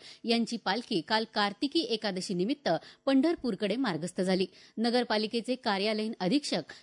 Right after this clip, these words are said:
संजय कुलकर्णी यांनी या पालखीचं धाराशिव शहरात स्वागत केलं. परभणी जिल्हा परिषदेच्या मुख्य कार्यकारी अधिकारी नतीशा माथुर यांच्या हस्ते जिल्हा परिषद परिसरात काल वृक्षारोपण करण्यात आलं. जिल्हा परिषद परिसर सुशोभीकरण करण्याच्या पार्श्वभूमीवर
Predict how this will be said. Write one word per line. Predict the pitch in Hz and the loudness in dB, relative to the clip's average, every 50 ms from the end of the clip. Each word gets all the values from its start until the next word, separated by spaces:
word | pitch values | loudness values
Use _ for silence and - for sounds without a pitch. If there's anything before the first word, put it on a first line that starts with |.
| - | -14
संजय | - - 277 277 269 269 294 | -6 0 2 2 4 4 2
कुलकर्णी | 254 - 214 202 185 - 294 302 240 185 156 - | 0 0 -2 -2 0 0 0 2 2 -2 -2 -2
यांनी | 175 202 214 208 208 220 214 | -2 0 0 0 0 0 0
या | 208 190 | -2 -2
पालखीचं | 185 - 175 165 165 - - 302 - - 165 139 170 | -2 0 0 -2 -2 -2 -2 -2 0 0 -2 -2 -2
धाराशिव | 180 208 208 214 240 285 294 - 330 302 | -4 -2 -2 0 0 0 -2 -2 -4 -4
शहरात | - - 208 175 175 170 185 - - | -2 -4 -4 -2 -2 -4 -6 -6 -6
स्वागत | - 247 180 165 170 - - | -4 -4 -2 -4 -4 -4 -4
केलं. | 185 175 175 170 - _ _ _ _ _ _ _ _ - _ _ _ _ - | -2 -2 -2 -2 -4 _ _ _ _ _ _ _ _ -20 _ _ _ _ 0
परभणी | 269 262 277 247 311 330 339 359 330 | 2 4 4 6 6 6 6 6 6
जिल्हा | 320 320 269 285 311 | 4 4 4 4 2
परिषदेच्या | 302 302 285 285 - 294 277 277 269 - 285 302 | 2 2 0 0 0 0 -2 -2 0 0 0 2
मुख्य | 285 254 202 - - 254 254 | 2 2 2 0 0 0 2
कार्यकारी | - 214 196 190 185 - 196 202 208 | 2 2 2 2 2 0 0 0 0
अधिकारी | - - 175 170 190 208 - 330 285 214 165 | 0 -2 -2 -2 0 2 2 2 2 2 0
नतीशा | 165 185 202 196 - 233 208 - 226 190 | 0 -2 -2 -2 -2 -4 -4 -4 -4 -4
माथुर | 180 180 180 190 - 285 208 156 - - - - - - | -4 -4 -4 -4 -2 -2 -2 -2 -4 -10 -20 -16 -6 0
यांच्या | 233 262 262 262 262 - 330 | 0 2 2 2 0 0 0
हस्ते | 311 320 294 - - 311 311 | 0 0 -2 -2 -2 -2 -2
जिल्हा | 233 190 220 214 214 294 | 0 0 -2 0 0 0
परिषद | 320 - 262 220 202 - 226 220 - - | 0 0 0 0 0 -2 -4 -8 -4 -2
परिसरात | 196 180 180 - - 302 220 165 - _ - | -2 -2 -2 -2 -2 -2 -2 -2 -4 _ -2
काल | 220 220 240 | 0 0 0
वृक्षारोपण | 208 208 240 - - - 330 302 226 170 202 214 | -2 -4 -6 -6 -4 -2 -2 -2 -2 -4 -6 -6
करण्यात | 247 - 208 170 175 175 | -4 -2 -2 -2 -2 -2
आलं. | 190 175 185 - - _ - - _ - - | -2 -2 -2 -4 -8 _ -20 -20 _ -10 -4
जिल्हा | 175 233 226 214 226 | 0 0 0 0 0
परिषद | 226 - 220 196 196 - 220 214 - - | 0 0 0 -2 -2 -2 -4 -8 -4 -2
परिसर | 196 202 240 - 294 208 160 | -2 -2 -2 0 -2 -2 -2
सुशोभीकरण | 160 - - 262 262 - - 339 320 349 349 - 311 294 294 302 | -2 -4 -4 -6 -4 -2 -2 0 2 0 0 0 -2 -4 -2 -2
करण्याच्या | - 226 208 196 196 185 - 220 240 | 0 0 0 0 0 -2 -2 -4 -6
पार्श्वभूमीवर | 262 - 202 185 170 - - 190 175 170 165 214 277 302 254 185 | -4 -2 -2 -2 -2 -4 -4 -4 -2 -2 -2 0 0 0 0 0